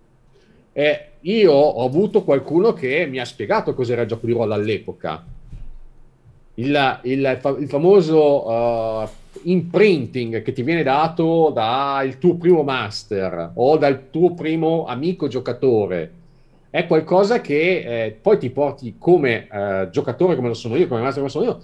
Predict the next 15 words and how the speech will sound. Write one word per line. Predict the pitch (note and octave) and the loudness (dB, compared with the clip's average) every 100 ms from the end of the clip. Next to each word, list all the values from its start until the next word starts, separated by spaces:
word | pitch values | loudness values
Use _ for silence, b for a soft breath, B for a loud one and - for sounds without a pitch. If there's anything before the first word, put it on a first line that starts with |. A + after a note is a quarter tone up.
| B - | B -4
te | A#2+ | -4
lo | |
porti | G#2+ D#3 D#3 A#2 | 0 0 0 -4
dietro, | D3+ A3 C3+ G2+ | 2 2 0 -2
poi | D#3 | 0
naturalmente | C#3 A#2 A#2+ E3 B2+ | 0 -2 -4 -4 -2
lo | A2+ | -2
medi | C#3 F3 B2+ | 2 0 0
negli | A#2 A#2 A#2+ | -6 -4 -2
anni, | D3 F3 D3 C3+ B2+ G#2 - _ | 0 0 -2 -2 -4 -6 -14 _
lo | A2 A2+ | -4 0
vai | B2+ C#3 | 2 2
a | |
rivedere, | B2 A2+ G#2 B2+ F3 D#3+ C3+ B2 A2+ A2 - | 0 0 0 2 2 2 2 0 0 -2 -6
cresci, | A#2 D3+ F#3+ - - G2 | -4 2 2 2 -6 -12